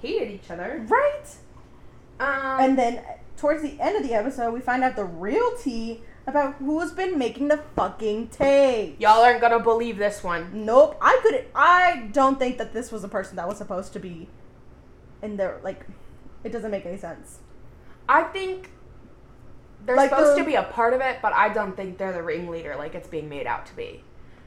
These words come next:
Speaker 1: I think
Speaker 2: Yeah.
Speaker 1: it makes sense that her group of friends were doing it.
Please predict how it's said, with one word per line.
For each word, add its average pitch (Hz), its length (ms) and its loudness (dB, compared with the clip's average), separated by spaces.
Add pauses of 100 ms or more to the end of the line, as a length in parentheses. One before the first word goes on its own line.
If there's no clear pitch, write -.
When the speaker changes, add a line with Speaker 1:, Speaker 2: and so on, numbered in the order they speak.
(160)
Speaker 1:
I 220 100 -2
think 330 120 -2
Speaker 2:
Yeah. 359 60 -2
Speaker 1:
it 339 40 0
makes 302 200 -4
sense 240 340 0
that 196 200 -2
her 220 100 0
group 185 260 -6
of 170 140 -10
friends - 360 -10
were 180 80 -12
doing 120 340 -12
it. - 160 -12